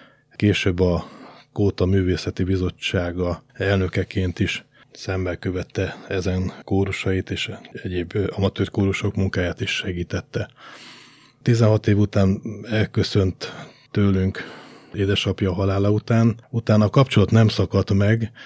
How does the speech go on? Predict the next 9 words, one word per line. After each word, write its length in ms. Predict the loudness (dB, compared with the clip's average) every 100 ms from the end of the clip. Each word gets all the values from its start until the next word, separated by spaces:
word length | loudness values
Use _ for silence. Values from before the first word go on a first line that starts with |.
| -20 -16 -4
és 160 | 0
bármikor 760 | 4 6 6 6 6 4 4 0
bármelyikünkkel 840 | 0 2 4 4 2 0 0 0 0
találkozott, 800 | 2 2 2 2 2 2 0 -12 -4
tudta, 400 | -2 -2 0 2
hogy 360 | 4 4 2 -4 -8 -20 -20 -20 -14
mi 300 | -6 -2 2
van 260 | 2 2
velünk, 640 | 2 2 2 -2 -4 -10